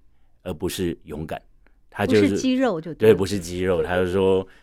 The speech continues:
Speaker 1: 智慧。所以我们做一件事情，有时候在于说，为什么很多就是要 work，呃，work smart，不是 work hard，
Speaker 2: 嗯。
Speaker 1: 就是你要聪明的工作，而不是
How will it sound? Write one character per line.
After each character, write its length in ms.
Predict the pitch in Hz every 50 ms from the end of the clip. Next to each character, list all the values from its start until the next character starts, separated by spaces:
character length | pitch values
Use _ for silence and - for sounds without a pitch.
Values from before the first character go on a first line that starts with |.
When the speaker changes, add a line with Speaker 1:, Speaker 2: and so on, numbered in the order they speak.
| _
Speaker 1:
智 240 | - - 110 92 87
慧。 200 | - 101 92 65 -
所 140 | - 117 123
以 100 | 131 127
我 100 | 110 95
们 140 | 85 90 95
做 180 | 110 120 110
一 40 | 104
件 140 | 98 110 107
事 140 | 98 - 110
情， 180 | 85 90 87
有 120 | 80 78 73
时 100 | 76 92
候 60 | 92
在 200 | 90 101 92 82
于 60 | 85
说， 160 | 80 87 87
为 120 | 90 101 92
什 100 | 78 80
么 260 | 73 73 71 69 67 _ _ _ _ _ _ _ _
很 180 | - - 85
多 240 | 78 104 104 104 104
就 140 | 98 104 101
是 200 | 92 104 101 90
要 140 | 104 104 95
work， 320 | 87 85 98 95 - - - - -
呃， 100 | - 107 104
work 180 | - 107 -
smart， 420 | - - - 78 80 95 85 71 69
不 120 | - -
是 80 | 76 82
work 200 | 82 78 78 -
hard， 280 | - - - 71 57 - _ _ _ -
Speaker 2:
嗯。 100 | - 92
Speaker 1:
就 140 | 90 110 110
是 120 | 98 113
你 300 | 110 95 82 76 73 73
要 220 | 85 98 92 85 73
聪 260 | - - 92 87 85
明 160 | 82 76 69
的 80 | 67 67
工 260 | - 80 76 76 71
作， 280 | - 85 78 71 69
而 40 | 73
不 140 | 73 71 78
是 260 | 76 85 85 80 73